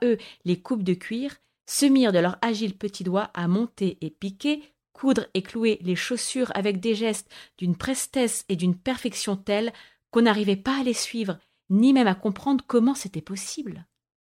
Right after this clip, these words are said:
Ils ne s'arrêtèrent pas dans leur travail avant d'avoir tout achevé et aligné les chaussures sur l'établi, puis ils disparurent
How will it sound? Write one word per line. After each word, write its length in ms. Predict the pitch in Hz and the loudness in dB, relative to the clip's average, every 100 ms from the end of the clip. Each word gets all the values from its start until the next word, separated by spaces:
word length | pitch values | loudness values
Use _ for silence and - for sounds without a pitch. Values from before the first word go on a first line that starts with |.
| _ _ _ _ - | _ _ _ _ -4
Ils 120 | 208 | 2
ne 80 | 196 | 4
s'arrêtèrent 640 | 180 185 165 - 156 - _ - | 2 0 -6 -4 -8 -8 _ 0
pas 140 | 202 | 2
dans 80 | 170 | 2
leur 160 | 156 | -4
travail 400 | - 170 165 196 - | -6 -4 0 0 0
avant 180 | 170 | -2
d'avoir 400 | 170 165 175 - _ | 0 0 0 -4 _
tout 160 | 311 302 | -4 -2
achevé 520 | 240 - 196 175 240 - - | -2 0 -2 2 0 -2 -10
et 180 | - - | -2 -2
aligné 400 | - 277 254 208 | 0 0 4 2
les 120 | 170 240 | 2 0
chaussures 500 | - 196 - 294 294 | 0 -6 -2 -2 -2
sur 140 | 226 | -2
l'établi, 560 | 196 190 143 131 151 _ _ _ _ _ | -2 -2 -4 -4 -8 _ _ _ _ _
puis 320 | - 185 240 - _ _ | -10 -8 -8 -10 _ _
ils 180 | 277 262 | -2 0
disparurent 640 | 196 - 160 147 196 226 | 0 -2 -2 0 -2 -2